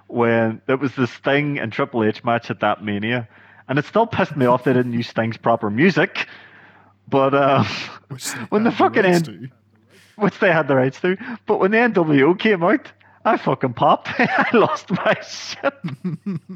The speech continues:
Speaker 1: Fucking Hall and that, and Hall was still doing the wee walk and all coming down. I was like, "This
Speaker 2: Of
Speaker 1: is
Speaker 2: course.
Speaker 1: class." I, I don't know why the N W O were helping Sting, but I don't fucking care 'cause they're
Speaker 2: Makes
Speaker 1: here. <laughs> And
Speaker 2: no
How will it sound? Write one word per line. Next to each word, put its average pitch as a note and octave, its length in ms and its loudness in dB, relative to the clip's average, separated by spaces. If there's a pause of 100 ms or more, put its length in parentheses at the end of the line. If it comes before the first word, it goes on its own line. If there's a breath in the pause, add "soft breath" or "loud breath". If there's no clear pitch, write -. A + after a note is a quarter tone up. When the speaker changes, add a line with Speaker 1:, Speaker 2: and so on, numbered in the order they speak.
(2000 loud breath)
Speaker 1:
Fucking A#3+ 300 2
Hall F#3+ 400 4
and G3 100 0
that, F3+ 340 2
and G#3+ 140 4
Hall A#3 260 6
was A3+ 140 2
still G#3 180 4
doing F#3 240 4
the A3 80 2
wee G3+ 160 4
walk E3+ 340 2
and A3 80 0
all A3 140 2
coming F3 300 -2
down. D#3+ 220 2
I F#3 40 4
was D3+ 80 0
like, C#3 160 -2
"This C#3+ 160 0
Speaker 2:
Of - 60 -6
Speaker 1:
is C3 80 -2
Speaker 2:
course. - 80 -10
Speaker 1:
class." A#2 420 0 (260 loud breath)
I, - 60 -6 (380 loud breath)
I E3+ 80 2
don't F3+ 160 0
know E3 100 2
why D3+ 440 4
the D#3 100 2
N D3 140 2
W C#3 240 2
O - 20 2
were C3 100 4
helping D3 380 0
Sting, F3 260 -4
but D#3 140 0
I - 20 -2
don't E3 160 2
fucking C#3+ 380 -2
care E3+ 340 2
'cause E3 160 -2
they're F3 140 4
Speaker 2:
Makes - 280 0
Speaker 1:
here. C#3+ 160 0
<laughs> D3 40 -2
And A3+ 100 2
Speaker 2:
no G3 140 2